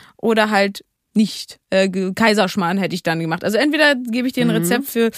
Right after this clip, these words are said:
Speaker 1: ja, so ein gesundes Pancake-Rezept mit Hafermehl, Kefir. Ich habe das aber auch so ein bisschen selber zusammengemixt. Ich bin dann auch sehr so offen und, ach ja, das schmeckt noch gut und schmeckt das nochmal ab. Ähm,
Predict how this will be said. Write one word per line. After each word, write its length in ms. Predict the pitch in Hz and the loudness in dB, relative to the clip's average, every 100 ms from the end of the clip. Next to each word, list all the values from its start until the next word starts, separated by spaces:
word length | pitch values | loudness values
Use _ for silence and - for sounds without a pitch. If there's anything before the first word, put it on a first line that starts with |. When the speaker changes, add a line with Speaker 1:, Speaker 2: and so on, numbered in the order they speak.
| - - - | -8 -14 -16
Speaker 1:
ja, 340 | - 214 190 185 | -4 2 2 2
so 160 | 175 185 | -4 -2
ein 280 | 196 202 185 214 - | 0 0 -2 -8 -4
gesundes 420 | 214 202 240 226 | -2 2 2 0
Pancake-Rezept 720 | - 254 254 247 226 233 220 | 0 0 0 -2 -2 -2 0
mit 160 | 294 226 | 0 2
Hafermehl, 500 | 208 220 214 220 220 | 2 2 0 0 -2
Kefir. 500 | 247 226 - 220 208 | -2 -2 0 2 2
Ich 100 | 202 | 0
habe 80 | 208 | -4
das 160 | 208 | -2
aber 80 | 196 | -2
auch 80 | 202 | -2
so 80 | 208 | -2
ein 40 | |
bisschen 240 | 202 214 | -2 0
selber 280 | 185 196 196 | 2 2 2
zusammengemixt. 880 | - 175 170 175 170 160 160 233 - | 0 -2 -2 -2 -2 -2 0 -2 -2
Ich 140 | 233 - | -4 0
bin 80 | |
dann 140 | 226 208 | 2 0
auch 80 | 202 | 0
sehr 340 | 214 208 208 - - - - | 2 4 4 0 -14 -18 -18
so 400 | - 202 202 202 196 _ _ _ | -4 2 2 2 -2 _ _ _
offen 480 | - 254 - 240 226 | 2 2 2 0 0
und, 320 | 202 226 - | 2 0 -2
ach 160 | 254 - | -8 -4
ja, 160 | 320 311 | -2 0
das 240 | 311 - | -2 -4
schmeckt 300 | - 277 - | -4 -4 -2
noch 160 | 254 - | -2 0
gut 280 | 247 254 | 0 2
und 220 | 220 226 226 - - _ _ | 2 0 -2 -14 -20 _ _
schmeckt 300 | - - 254 | -4 0 2
das 140 | 233 226 | 2 0
nochmal 320 | 226 214 196 | 0 0 2
ab. 260 | 202 247 - - - - - - | 2 0 -4 -20 -20 -20 -20 -4
Ähm, 540 | 220 220 220 214 214 | 0 2 2 2 0